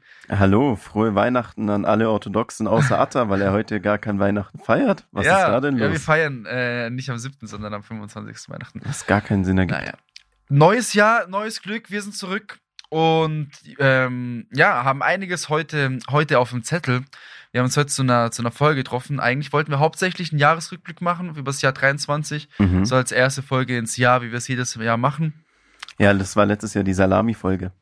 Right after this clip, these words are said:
Speaker 2: Ah, war das diese,
Speaker 1: Das
Speaker 2: war
Speaker 1: war,
Speaker 2: das
Speaker 1: ich
Speaker 2: die
Speaker 1: glaub, das war die
Speaker 2: Salami-Folge?
Speaker 1: Salami-Folge, ja.
Speaker 2: Ah ja, die
Speaker 1: Und
Speaker 2: kommt
Speaker 1: ich hab
Speaker 2: mir,
Speaker 1: zufällig Salami-Sachen, nein, Spaß.
Speaker 2: <laughs> die kommt mir nämlich gar nicht so, so lange, so lange vor.
Speaker 1: Mhm.
Speaker 2: Ich hatte, ich hatte jetzt die Salami-Folge so auf die le-, einer der letzten so, so acht Folgen geschätzt, aber nicht auf, auf ein Jahr.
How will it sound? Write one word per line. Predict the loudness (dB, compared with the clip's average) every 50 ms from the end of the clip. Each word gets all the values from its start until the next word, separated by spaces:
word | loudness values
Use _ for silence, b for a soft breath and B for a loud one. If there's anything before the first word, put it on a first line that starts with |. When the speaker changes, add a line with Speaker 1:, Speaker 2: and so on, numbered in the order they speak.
| _ 2
Speaker 2:
Ah, | 4 4 4 4 2 0
war | -2 -2
das | -4 -8
diese, | -8 -6 -4 -4
Speaker 1:
Das | -2 2
Speaker 2:
war | 2 0
Speaker 1:
war, | 0
Speaker 2:
das | 0
Speaker 1:
ich | -4 -6
Speaker 2:
die | -2
Speaker 1:
glaub, | 0 0 0 0 0
das | -2 -2 -2
war | -2 0
die | 0 0
Speaker 2:
Salami-Folge? | 0 0 2 2 0 0 -2 -4 -4 -4 -4 -4 -2 -4
Speaker 1:
Salami-Folge, | -4
ja. | 0 0
Speaker 2:
Ah | 0 2 2
ja, | 0
die | 0
Speaker 1:
Und | 0
Speaker 2:
kommt | 2 2 2
Speaker 1:
ich | 4 2
hab | 0
Speaker 2:
mir, | 0
Speaker 1:
zufällig | -2 -6 -4 0 0 0 0 0
Salami-Sachen, | 0 2 2 2 2 0 -2 -2 0 2 2 4 2
nein, | 0 -2 -4
Spaß. | -6 -4 -2
Speaker 2:
<laughs> |
die | 0
kommt | 2 2 0 2
mir | 2 2
nämlich | 2 2 0 -2 0 2
gar | 2 2 2
nicht | 2 0 -2
so, | -2 -4 -4 -4 -4
so | -6 -4 -2 0
lange, | 2 2 2 2 0 0 0 -2
so | -2
lange | 0 0 0 0 -2
vor. | -4 0 2 4 4 4 2
Speaker 1:
Mhm. | 0
Speaker 2:
Ich | -2 -2 -2
hatte, | -4 -2 -4
ich | -6 -6 -4 -4
hatte | -2 -2
jetzt | -2 -4 -4 -8 -8
die | -6 -2
Salami-Folge | 0 2 4 4 2 2 -2 -2 -4 -4 -2 -4 -6
so | -6 -4
auf | -6 -6 -6 -8
die | -16 _ -10
le-, | -10 -10 -6 0
einer | 0 2 2 2
der | 0 -2
letzten | -4 -4 -4 -4 -6 -6 -6
so, | -6 -4 -4 -4 -6 -8 _ b b b b b b b b b b
so | -8 -2 0
acht | 0 0 0 -2
Folgen | 0 2 4 4 4 4 2 0
geschätzt, | 0 0 0 -2 -4 -4 -4 -6
aber | -4 -2 -2
nicht | -2 0 2
auf, | 2 0 0 -2 -12 _ b b b b b b
auf | -18 -12 -4 -2
ein | 0 0 0 0
Jahr. | 0 2 4 4 4 4 2